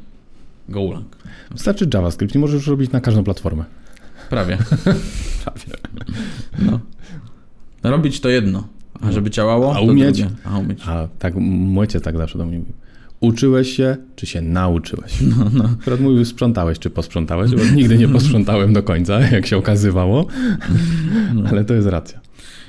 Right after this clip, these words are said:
Speaker 1: No dobrze, i tym miłym akcentem chcemy bardzo podziękować naszym grupowiczom, którzy, y, brali udział w tej dyskusji. Także pozdrawiamy was serdecznie i zachęcamy do kolejnych, bo pytań będziemy jeszcze też zadawali trochę.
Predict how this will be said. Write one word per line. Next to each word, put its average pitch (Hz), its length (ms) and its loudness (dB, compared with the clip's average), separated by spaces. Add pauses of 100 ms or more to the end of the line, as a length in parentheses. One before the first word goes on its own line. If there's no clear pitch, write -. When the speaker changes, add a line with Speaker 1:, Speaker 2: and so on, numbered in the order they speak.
(120)
Speaker 1:
No 135 120 4
dobrze, 139 320 0
i 107 160 2
tym 135 360 4
miłym 120 320 6
akcentem 104 560 -2 (200)
chcemy 110 340 0
bardzo 107 400 0
podziękować 104 640 -2
naszym 98 400 -2
grupowiczom, 104 640 0
którzy, 98 560 -4 (260)
y, 92 40 -4
brali 101 300 0
udział 98 280 0
w - 60 -12
tej 98 160 -2
dyskusji. 98 580 -6 (280)
Także 101 320 -4
pozdrawiamy 104 640 -2
was 95 140 -4
serdecznie 101 640 -2
i 113 60 2
zachęcamy 101 540 -2
do 98 140 -2
kolejnych, 104 460 -2
bo 98 200 -2 (340)
pytań 107 280 -2
będziemy 98 420 -2
jeszcze 98 300 -4
też 95 200 -6
zadawali 92 460 -4
trochę. 117 360 -2